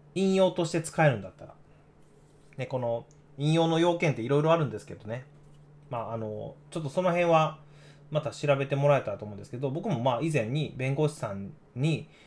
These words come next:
えーっと、この著作権とか引用のことについては、えー、インタビュー、取材に行ったことがあるんですけど、すごい詳しく教え、教えてもらいました。はい。そ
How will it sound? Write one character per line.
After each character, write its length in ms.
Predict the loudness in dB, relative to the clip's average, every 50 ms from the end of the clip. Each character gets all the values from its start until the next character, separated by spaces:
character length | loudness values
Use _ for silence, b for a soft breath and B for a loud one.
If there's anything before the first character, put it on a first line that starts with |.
| B B B
え 640 | -6 -4 -4 -4 -4 -6 -6 -8 -10 -12 -12 -14
ー 20 | -14
っ 20 |
と、 100 | -14 -12
こ 120 | -8 -6 -4
の 160 | -4 -4 -6
著 180 | -4 -4 -2
作 300 | 0 0 -2 -2 -4 -6
権 240 | -2 -2 -2 -2 -2
と 100 | -6 -10
か 140 | -10 -10 -6
引 180 | -2 0 2 4
用 220 | 4 4 4 4
の 260 | 4 4 4 4 4 2
こ 140 | 0 -2
と 120 | -2 -2 -2
に 120 | -4 -6
つ 120 | -8 -8 -10
い 100 | -8 -8
て 120 | -6 -2
は、 360 | 2 4 4 4 2 0 -4 -10
え 800 | -8 -8 -6 -6 -8 -10 -10 -12 -12 -12 -14 -14 -16 -16 -18 -20 -16 -8 -6
ー、 40 | -4
イ 40 |
ン 60 | 2 4
タ 100 | 2 2
ビ 100 | 2 0
ュ 40 |
ー、 40 | -12 -14 -14 -10
取 120 | -4 0
材 180 | 2 2 2 2
に 60 | 0
行 60 | 0
っ 20 |
た 100 | -2 -2
こ 100 | -2 -2
と 100 | -4 -4
が 80 | -6 -6
あ 20 |
る 60 | -8 -10
ん 20 |
で 80 | -12 -14
す 60 | -14
け 80 | -12
ど、 80 | -12 -12
す 100 | -4 -2
ご 80 | 0 0
い 20 |
詳 200 | 0 2 2 2
し 100 | 2 0
く 40 | -2
教 120 | -8 -8 -8
え、 320 | -8 -10 -10 -10 -8 -6
教 100 | -6 -6
え 20 |
て 80 | -4 -6
も 80 | -6 -6
ら 80 | -8
い 20 | -8
ま 100 | -10 -12
し 60 | -14
た。 100 | -16 -20 -20 -20 -20 -20 -20 -20 -20 -20 -20 -20 -20 -20 -20 -20 -20 -14
は 160 | -12 -10 -10
い。 60 | -10 -12 -16 -20 -20 -20 -20 -20 -20 -20 -20 -20 -20 -20 -20 -20 -20 -20 -20 -20 -20 -20 -20 -20 -20 -20 -20 -20 -20 -20 -20 -20 -20 -20 -20 -20 -20 -20 -20 B B B B B B B
そ 420 | B 2 4 4 4 2 0 -4